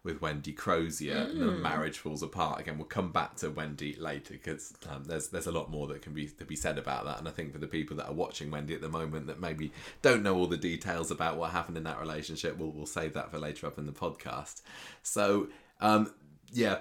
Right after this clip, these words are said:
Speaker 1: by, you know, by the, the beginning of the nineties, I'm gonna say, that, that relationship is dead in the water. Deirdre's kicked Ken out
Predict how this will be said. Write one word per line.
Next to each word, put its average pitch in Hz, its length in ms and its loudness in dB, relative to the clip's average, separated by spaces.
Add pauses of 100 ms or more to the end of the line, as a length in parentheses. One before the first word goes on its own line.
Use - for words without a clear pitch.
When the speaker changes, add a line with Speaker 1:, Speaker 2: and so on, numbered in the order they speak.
Speaker 1:
by, 127 480 6 (340)
you 123 120 4
know, 92 120 6
by 123 300 8
the, 113 260 6
the 117 60 2
beginning 101 440 6
of 90 100 6
the 95 80 4
nineties, 90 840 2
I'm 82 140 -2
gonna 76 180 -2
say, 73 380 0 (360)
that, 95 300 2 (280)
that 101 180 4
relationship 82 720 0
is 80 160 0
dead 82 360 0
in 82 100 0
the 80 80 2
water. 78 520 0
Deirdre's 80 480 0
kicked - 340 2
Ken 90 180 0
out 87 380 2